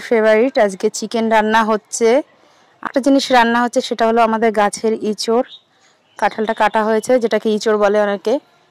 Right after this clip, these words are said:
তো ইঁচড় রান্না হবে। তো এই যে ইঁচড়ের মশলা এখানে কষানো হচ্ছে, ইঁচড়টা রান্না করবে মা, আহ, শাশুড়ি মা, আর আমি চিকেনটা রান্না করছি।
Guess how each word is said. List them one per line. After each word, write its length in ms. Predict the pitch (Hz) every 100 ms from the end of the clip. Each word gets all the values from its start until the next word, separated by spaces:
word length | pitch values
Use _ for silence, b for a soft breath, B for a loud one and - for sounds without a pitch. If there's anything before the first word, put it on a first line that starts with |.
| _ _
তো 80 | -
ইঁচড় 280 | 214 202 220
রান্না 280 | 208 196 208 208
হবে। 220 | 202 208 247 b b b b _
তো 40 | 208
এই 60 | 196
যে 80 | 214 208
ইঁচড়ের 320 | 240 226 233
মশলা 300 | 220 208 226
এখানে 220 | 214 233 233
কষানো 320 | 208 - 220 220
হচ্ছে, 200 | 220 277
ইঁচড়টা 340 | 240 - 226 226
রান্না 260 | 208 208
করবে 300 | 202 214 220 214 208
মা, 120 | 208 294 - B B B B _
আহ, 280 | - 202 190
শাশুড়ি 360 | - 226 - 233
মা, 140 | 190 - -
আর 120 | 190 185
আমি 240 | - 196 269 311
চিকেনটা 360 | 220 214 214
রান্না 260 | 208 196 190
করছি। 300 | 202 190